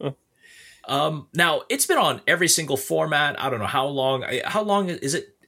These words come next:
Speaker 2: The twenty-fifth? Is it the twenty-fifth anniversary or twentieth anniversary? It must be twenty-fifth anniversary.
Speaker 1: Mm. That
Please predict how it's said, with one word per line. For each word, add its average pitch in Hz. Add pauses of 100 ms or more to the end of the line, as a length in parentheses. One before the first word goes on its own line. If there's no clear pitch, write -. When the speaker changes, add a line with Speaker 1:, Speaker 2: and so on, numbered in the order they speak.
Speaker 2:
The 131
twenty-fifth? 165
Is 147
it 160
the -
twenty-fifth 170
anniversary 175
or 131
twentieth 101
anniversary? 82
It -
must -
be -
twenty-fifth 104
anniversary. -
Speaker 1:
Mm. 92
That 80